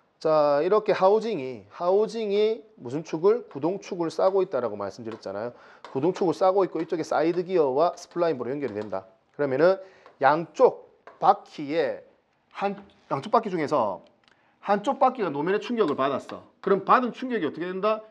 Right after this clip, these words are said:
이 축 전체가 일, 일렬로 이렇게 쭉 연결이 됐기 때문에 이노마가 충격받아서 들리는 순간 이 축 전체가 움직인다는 얘기죠. 이렇게 차-, 전체가. 그래서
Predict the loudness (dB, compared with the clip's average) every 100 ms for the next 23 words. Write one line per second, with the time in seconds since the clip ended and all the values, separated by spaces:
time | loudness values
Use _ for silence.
0 | _ -10 -8 -4 -2 0 2 2 0 0
1 | 2 2 0 -14 _ _ _ _ -2 2
2 | 4 4 6 6 4 -6 -2 0 0 2
3 | 0 0 -4 -2 -2 -4 -12 _ -6 0
4 | 4 6 6 4 -4 -6 -2 0 0 -2
5 | -4 -2 0 0 0 0 0 -2 -10 -14
6 | _ _ _ -6 0 4 4 4 2 0
7 | -2 -4 -4 -8 -10 -10 -12 -12 -16 -18
8 | -20 _ -16 -12 -12 -14 -18 _ _ _
9 | _ _ _ _ 4 6 6